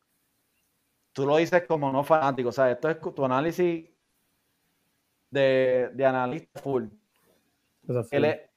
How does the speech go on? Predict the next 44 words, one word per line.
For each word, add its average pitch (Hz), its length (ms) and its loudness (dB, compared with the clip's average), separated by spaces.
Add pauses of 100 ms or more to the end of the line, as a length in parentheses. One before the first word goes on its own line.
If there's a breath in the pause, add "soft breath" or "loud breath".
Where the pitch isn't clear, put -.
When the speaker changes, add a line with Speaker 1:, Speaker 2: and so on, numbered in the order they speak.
(300)
Speaker 1:
eh, 147 380 0 (460)
un 165 160 -6
cuatro 185 380 6
uno, 185 280 4
como 170 200 2
dijo 170 160 4
Miguel, 160 300 4
o 151 140 6
un 143 160 -4
cuatro 156 400 8
dos, 151 400 6 (520)
como 139 200 -4
ya 139 80 0
he 147 40 0
dicho 151 160 -4
yo, 160 120 4
¿lo 151 80 4
ves 139 120 2
como 151 140 -6
un 160 100 -12
fracaso 151 400 0
entonces 147 380 -8
de 156 80 0
Boston? 135 480 -4 (1040)
Speaker 2:
¿Cómo 147 200 2
lo 139 140 6
veo 156 140 6
qué? 175 280 0 (360)
Speaker 1:
¿Lo 127 180 0
verías 127 200 0
como 151 140 -6
un 156 100 -10
fracaso 147 520 -2
de, 135 240 -2
de 135 120 -2
Boston? 127 460 -2 (260)
Speaker 2:
Seis 170 260 6
juegos, 175 340 8
sí. 113 180 -12 (480)
Un 185 200 4
juego, 190 440 4 (760)
un 156 140 -4
juego 156 240 6
no. 110 200 -6